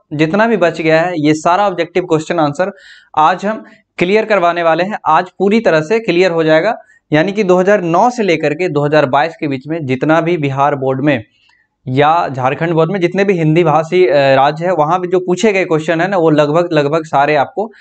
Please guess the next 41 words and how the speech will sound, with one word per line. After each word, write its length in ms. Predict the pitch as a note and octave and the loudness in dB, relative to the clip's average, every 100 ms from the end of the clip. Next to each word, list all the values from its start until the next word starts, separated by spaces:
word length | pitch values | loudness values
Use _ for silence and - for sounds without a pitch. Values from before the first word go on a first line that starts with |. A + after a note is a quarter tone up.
| - _ - | -20 _ -2
कवर 240 | D3+ D#3 | 0 0
हो 120 | D#3+ C3 | -2 -2
जाएंगे। 420 | B2+ B2+ F3 A#3+ - - | -2 -2 -4 -6 -12 -6
बारह 300 | C3+ C#3 D#3+ | 0 2 2
तेरह 300 | D#3+ D#3+ F3 | 0 0 2
साल 220 | F3+ D#3+ | 2 -2
का 140 | D#3+ E3 | 0 -2
क्वेश्चन 340 | D#3+ D#3+ F#3 | -2 0 -2
है, 140 | A3 | 0
ये 80 | D3+ | -2
सब 220 | D3+ E3 | 0 0
हम 160 | D#3 D3 | 0 -2
लोग 160 | G3 D3+ | -2 -2
कवर 220 | C#3 C#3 | -2 0
करवाने 360 | C3 B2 B2 | 0 0 0
वाले 220 | B2+ A#2 A#2+ | 0 0 -2
हैं। 180 | A#2 _ - - - - | -6 _ -20 -20 -20 -4
और 440 | - C#3+ E3 F3+ F#3 - - - | 2 4 4 0 -8 -20 -20 -8
बहुत 220 | C#3 D#3 E3 | -2 0 0
सारे 220 | F#3 F#3 | 0 0
बच्चे 240 | E3 E3 | -2 -2
पूछ 280 | F3+ F#3+ G3 | -2 -2 0
रहे 140 | F#3 | -2
थे 140 | F3+ F#3 | 0 -2
कि 160 | G3 | -4
"सर, 220 | E3+ F3 E3+ | -4 -4 -2
कल 220 | E3+ E3 | -2 -2
क्लास 340 | D#3 D3+ D#3+ F3 | 0 0 0 -4
नहीं 140 | F3 | -4
हुई, 320 | F3 F3+ F3+ - | -2 0 -2 -2
कल 140 | D3 D3+ | -2 0
क्लास 280 | D3+ D#3+ D#3+ | 2 0 0
होगी 220 | D#3 F3 | 0 2
या 60 | E3+ | 0
नहीं?" 200 | E3 F3+ | 0 -4
तो 120 | E3 | -2
कल 180 | D#3 F3 | 0 0
के, 320 | E3+ F3+ F3+ | 0 2 2
अ, 360 | F3+ D#3 D#3 D#3 | 0 -2 0 2
जो 120 | D3+ | 2
क्लास 340 | D#3 F3 G3+ | 2 0 0